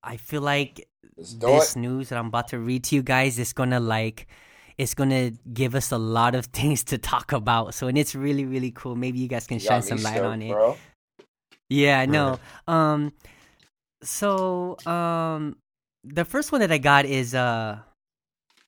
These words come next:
Speaker 1: is, uh, more than five thousand independent artists demand reinstatement on their music on Spotify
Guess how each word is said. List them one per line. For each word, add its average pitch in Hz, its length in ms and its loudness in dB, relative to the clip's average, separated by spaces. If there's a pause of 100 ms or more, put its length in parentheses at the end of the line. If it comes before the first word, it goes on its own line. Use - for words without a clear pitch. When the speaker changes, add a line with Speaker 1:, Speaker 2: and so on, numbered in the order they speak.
(240)
Speaker 1:
is, 123 200 -4
uh, 117 180 0
more 143 380 2
than 175 360 2
five 180 460 0
thousand 190 600 0
independent 165 720 2
artists 156 480 0
demand 139 540 2
reinstatement 143 960 0
on 127 180 2
their 120 140 2
music 120 440 0
on 110 180 -4
Spotify - 680 -8